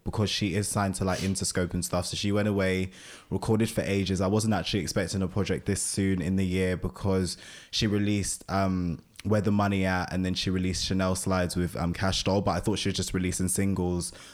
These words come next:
like new, newer artists tend to do to kind of just gain traction, build a fan base, all of that kind of stuff. But I didn't know that she had a project planned for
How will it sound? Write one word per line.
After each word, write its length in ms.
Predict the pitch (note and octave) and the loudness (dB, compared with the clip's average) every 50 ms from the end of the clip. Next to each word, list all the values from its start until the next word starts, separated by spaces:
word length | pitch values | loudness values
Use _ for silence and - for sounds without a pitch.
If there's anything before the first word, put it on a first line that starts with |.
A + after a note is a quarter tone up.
| - - | -8 0
like 280 | G#2 G2+ G2 F#2 - G2 | 0 2 2 2 0 -2
new, 400 | G2 G2+ G#2 G#2+ G#2+ G#2 G2+ F#2+ | 0 2 2 4 4 4 2 2
newer 300 | F#2 G2 G#2 G#2 G2+ G2+ | 2 2 2 4 4 2
artists 540 | F#2+ F2 - F2+ F#2+ F2+ - - F2 - - | 2 2 0 0 -2 0 0 -2 -4 -4 -2
tend 240 | - G2 F#2 F#2 - | -2 -2 -2 -2 -4
to 80 | - | -6
do 200 | E2 - F#2+ F#2 - | -4 -2 -2 -4 -2
to 120 | - F2+ | -4 -6
kind 220 | - - F#2+ F2+ | -2 -2 -2 -2
of 40 | E2+ | -2
just 220 | - F#2 F2 - - | -2 -4 -4 -2 -2
gain 160 | F2+ F2+ E2 | -2 -2 -2
traction, 460 | - - F2+ E2+ - - - F#2+ F2+ | -2 -2 -2 -2 0 0 0 0 0
build 200 | - F#2 F2+ F2 | 0 0 0 0
a 40 | E2+ | -2
fan 320 | - - F#2 F2+ F#2 F2+ | -2 -2 -2 0 0 0
base, 240 | E2+ F2 F2 E2+ - | 0 0 0 -2 -2
all 140 | - F#2+ F#2 | -2 0 0
of 40 | F2+ | 0
that 160 | F#2 F2 - | 0 0 -2
kind 180 | - - F2+ | -2 -2 0
of 60 | F2+ - | 0 0
stuff. 800 | - - G2 G#2+ A2 - - - - - - - - - - - | 0 2 2 2 2 0 -4 -16 -16 -16 -14 -14 -16 -14 -4 -2
But 80 | - - | 0 0
I 80 | - G2+ | 0 0
didn't 340 | - - A#2+ A2+ G#2+ G2+ G2+ | 2 2 4 4 4 4 4
know 340 | G#2+ A2 A2+ A2+ A2 G#2+ G#2 | 4 4 6 6 6 4 4
that 200 | F#2+ G2 - - | 2 0 0 0
she 160 | - G#2 F#2 | 0 0 0
had 180 | F#2+ G2+ F#2 | 0 2 0
a 60 | F#2+ F#2 | 0 0
project 420 | - G#2+ G2 - F#2+ D#2 - - | 0 0 0 0 -2 -4 -4 -6
planned 340 | - G#2 G2 F#2 F#2+ F2+ F#2 | -2 0 0 2 2 0 -2
for 320 | - - F#2 F2 - - | -2 -2 0 0 0 -2